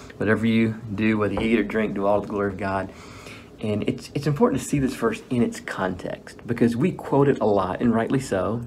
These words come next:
out of its context. But in the context here, as we've seen, chapter eight, chapter nine, chapter ten,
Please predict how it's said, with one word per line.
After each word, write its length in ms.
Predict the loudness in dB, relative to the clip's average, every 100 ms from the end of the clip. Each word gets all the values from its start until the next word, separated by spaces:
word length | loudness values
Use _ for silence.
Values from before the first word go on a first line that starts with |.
| 0
out 140 | 4
of 60 | 4
its 100 | 2
context. 600 | -4 -4 -4 -6 -8 -16 -20 -20 -20 -20 -20 -18 -12
But 140 | 2 4
in 80 | 4
the 60 |
context 520 | 4 4 4 2 -2 -4
here, 300 | -2 -4 -6 -16 -14 -8
as 100 | -2
we've 140 | -2
seen, 340 | -2 -2 0 0
chapter 300 | -4 -6 -8
eight, 400 | -4 -2 -2 -2
chapter 240 | -8 -6 -6
nine, 380 | -4 -6 -8
chapter 260 | -8 -10 -8
ten, 480 | -8 -6 -8 -10